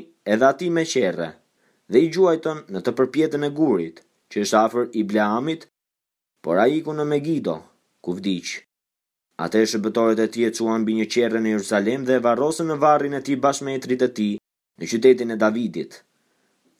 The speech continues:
Ashazjau kishte filluar të mbretëronte mbi Judë, vitin e dymbëdhjetë të Joramit, bir të Ashabit. Kur Jehu arriti në Jezreel, Jezebeli e mori vesh.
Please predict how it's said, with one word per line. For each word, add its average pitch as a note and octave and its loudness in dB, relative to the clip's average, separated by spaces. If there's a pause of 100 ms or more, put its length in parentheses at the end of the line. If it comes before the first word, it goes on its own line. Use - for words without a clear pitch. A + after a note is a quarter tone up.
(140)
Ashazjau D3+ 2
kishte E3+ -2
filluar E3 2
të D#3+ -4
mbretëronte D3 0
mbi C#3 -2
Judë, B2+ -2 (480)
vitin A#2+ 2
e B2 0
dymbëdhjetë B2+ 2
të A#2+ 0
Joramit, A2+ 0
bir A2+ 4
të G2 0
Ashabit. F2 -2 (680)
Kur F2+ -8
Jehu C3 4
arriti B2+ 0
në A#2 0
Jezreel, A2+ 0 (380)
Jezebeli B2+ 2
e D3 2
mori D3+ 0
vesh. - -2